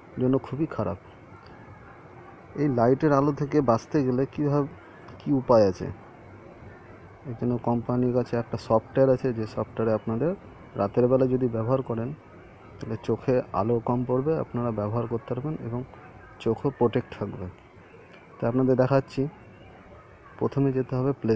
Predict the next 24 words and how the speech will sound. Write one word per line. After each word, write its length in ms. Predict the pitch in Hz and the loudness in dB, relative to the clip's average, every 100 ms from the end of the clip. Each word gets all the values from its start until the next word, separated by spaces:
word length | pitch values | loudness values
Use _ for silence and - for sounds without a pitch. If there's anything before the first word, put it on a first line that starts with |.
| 101 | -2
স্টোরে। 280 | - 95 95 - - - - - - - - - - - - - | -6 -6 -6 -10 -20 -20 -20 -20 -20 -20 -20 -20 -20 -20 -20 -6
Play 140 | 120 110 | -4 -4
স্টোরে 280 | - 117 120 | -2 -2 0
গিয়ে 220 | 123 143 196 - - - - - - 117 | -2 -2 -4 -12 -20 -20 -20 -14 -6 2
Blue 360 | 127 143 160 - | 4 4 2 0
Light 380 | 113 104 127 131 - | 2 2 2 -2 -4
Filter, 400 | - 113 95 95 - - - - - - - - - - - 120 | -2 -2 -2 -4 -6 -20 -20 -20 -20 -20 -20 -20 -20 -16 -10 -6
Blue 460 | 117 131 135 123 - - - - - | 0 2 2 0 -6 -16 -20 -20 -6
Light 380 | 110 107 120 127 - | -2 2 2 0 -2
Filter 380 | 120 117 107 - 113 | -2 0 -2 -2 -6
অপশানটা 420 | - 123 117 123 | -6 -4 -2 0
লিখবেন। 460 | 120 120 139 160 185 - - - - - - - - - - | 0 0 0 0 -2 -14 -20 -20 -20 -20 -20 -20 -20 -8 -4
অপশানটা 480 | 110 - 127 120 123 | -4 -4 -2 0 2
লেখা 200 | 117 113 | 0 0
মাত্র 380 | 123 120 - 127 | -2 -4 0 0
এই 40 | 120 | 2
যে 100 | 123 120 | 0 -2
নিচে 180 | 113 117 | -2 -2
দেখছেন 300 | 120 - 135 131 113 | -4 -4 -4 -2 -2
Blue 280 | 113 123 120 | -2 0 0
Light 260 | 110 117 - | 0 -2 -4
Filter 300 | 123 110 123 123 110 | -4 -2 -2 -2 0
Night 220 | 117 113 127 | 0 0 2
Mode, 180 | 131 | 2